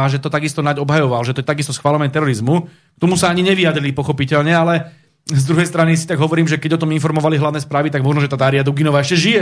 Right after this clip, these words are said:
lebo Hlavné správy vždy hovoria iba teda, čo je lož podľa pani vyšetrovateľky Pilnej.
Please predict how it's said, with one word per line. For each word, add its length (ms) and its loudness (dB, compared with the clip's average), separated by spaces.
lebo 240 -2
Hlavné 240 -2
správy 240 0
vždy 160 2
hovoria 320 2
iba 240 0
teda, 400 -4
čo 80 2
je 80 2
lož 240 0
podľa 240 -8
pani 240 -4
vyšetrovateľky 720 -2
Pilnej. 400 -2